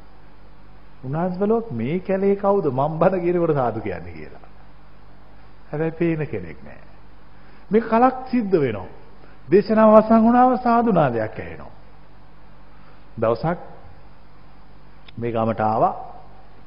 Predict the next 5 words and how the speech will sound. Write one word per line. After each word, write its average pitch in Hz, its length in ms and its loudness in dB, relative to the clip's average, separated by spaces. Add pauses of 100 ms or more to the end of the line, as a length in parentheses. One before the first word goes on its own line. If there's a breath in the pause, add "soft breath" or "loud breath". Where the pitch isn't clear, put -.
හොඳ 120 320 -4 (140)
දක්ෂ - 440 0 (120)
ධර්මදේශකයෙක්. 147 1080 4 (1300)
මහා 117 360 2
උගතෙක්. 170 560 -2